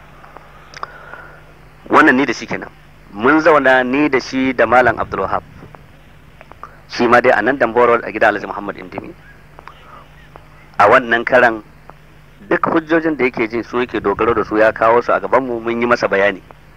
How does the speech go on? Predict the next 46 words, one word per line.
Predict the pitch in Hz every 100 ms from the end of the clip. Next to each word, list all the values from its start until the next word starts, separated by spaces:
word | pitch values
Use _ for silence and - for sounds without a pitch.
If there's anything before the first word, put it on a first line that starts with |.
| - - - - - - -
Kuma | - 110
ya | 113 113
yi |
shiru, | - 156 147
ya | 139
nuna | 139
ya | 104 98
sallama, | 110 95 92 - - - - -
amma | 101 110
kuma | 123
bai | 110
fita | 98 104
yawa | 107 107
mutanensa | 98 98 95 92
bayani | 92 95 92
ba. | 90 - - - - - - - - - - - - - - - - -
Karo | 139 151
na | 131 135
uku | 156 131
ko | 123 127
mun | 131 151
zauna | 151 135 131
da | 120
ni | 117 139
da | 120
shi | - 127
da |
Doctor | 104 104 110
Muhammad | 104 127 131 -
Sani | - 113 113
Umar. | 120 101 85 - - - - - - - - - -
Tun | 135 131
ma | 135
lokacin | 135 - 117
shi | 107
Doctor | 110 101
Muhammad | 104 117 104
Sani | 113 123
bai | 110
riga | 104 110
kammala | 120 113
karatun | 98 98 117
sa | -
Jami'ar | 104 107 104
Madina | 95 101 92
ba. | 92